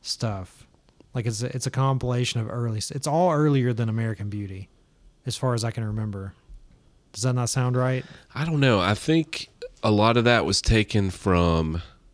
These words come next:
Speaker 2: the Fillmore East or West, uh, acoustic show. Like, when they do,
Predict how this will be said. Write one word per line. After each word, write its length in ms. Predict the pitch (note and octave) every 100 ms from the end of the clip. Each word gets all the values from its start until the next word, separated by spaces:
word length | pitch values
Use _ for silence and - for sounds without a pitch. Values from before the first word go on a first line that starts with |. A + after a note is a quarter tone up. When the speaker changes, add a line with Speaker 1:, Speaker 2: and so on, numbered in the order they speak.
| _ _ _ _ _ _ -
Speaker 2:
the 120 | F2+
Fillmore 560 | - G#2 G#2 G2 F2+ -
East 640 | G#2 G2+ F#2 - - F2+ - _ _ _ _ -
or 160 | E2
West, 640 | D#2+ F#2 F#2+ F2+ - - D#2+
uh, 480 | D#2 D#2 D2 C#2 C#2+ - _ _ _ _
acoustic 600 | - - - C3 - - -
show. 300 | - D2 -
Like, 280 | F#2+ F2+ -
when 120 | F#2
they 140 | F#2+
do, 460 | E2+ G2 F#2+ F#2